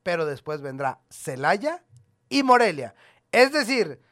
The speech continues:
se verán las caras frente a frente ante los cuatro equipos que están abocados a terminar y clasificar de manera directa a la liguilla sin tener que pasar por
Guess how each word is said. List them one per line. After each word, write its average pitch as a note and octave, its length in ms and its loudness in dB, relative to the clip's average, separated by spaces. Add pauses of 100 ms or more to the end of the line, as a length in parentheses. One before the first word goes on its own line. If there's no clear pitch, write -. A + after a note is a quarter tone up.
(280)
se - 160 -10
verán D#3+ 240 0
las D3 180 -4
caras C#3 320 -8
frente F#3+ 300 -8
a D3+ 60 -4
frente G#3+ 520 -10
ante D#3+ 300 -10
los C3+ 180 -12
cuatro E3 320 -8
equipos E3 380 -16
que - 80 -20
están D3 300 -14
abocados D3 580 -10
a C#3+ 60 -18
terminar C3+ 580 -4 (300)
y E3+ 240 -14
clasificar E3 960 -6
de C#3+ 100 -12
manera C3+ 380 -10
directa D3+ 600 -6
a C#3+ 120 -6
la C#3+ 160 -6
liguilla F3 480 -6
sin E3+ 240 -14
tener D3 260 -10
que D3+ 140 -18
pasar D#3 380 -12
por D3 260 -14